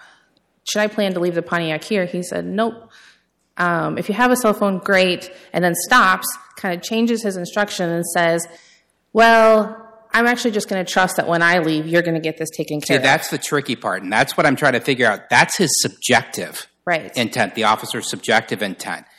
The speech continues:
Speaker 2: But I wonder, I, I, I put myself in the, in this, in the, in the, uh,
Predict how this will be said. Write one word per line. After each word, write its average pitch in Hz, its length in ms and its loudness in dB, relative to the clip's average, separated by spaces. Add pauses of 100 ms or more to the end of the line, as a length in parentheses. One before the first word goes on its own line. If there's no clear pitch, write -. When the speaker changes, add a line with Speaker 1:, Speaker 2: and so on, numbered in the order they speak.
(260)
Speaker 2:
But 120 120 2
I 135 140 6
wonder, 170 420 4
I, 135 280 2
I, 135 220 2
I 139 40 0
put 143 200 0
myself 131 460 0
in 127 80 -4
the, 113 220 -4
in 110 80 -4
this, 104 260 -8
in 110 160 -8
the, 101 260 -10
in 107 200 -8
the, 101 240 -6
uh, 98 300 -6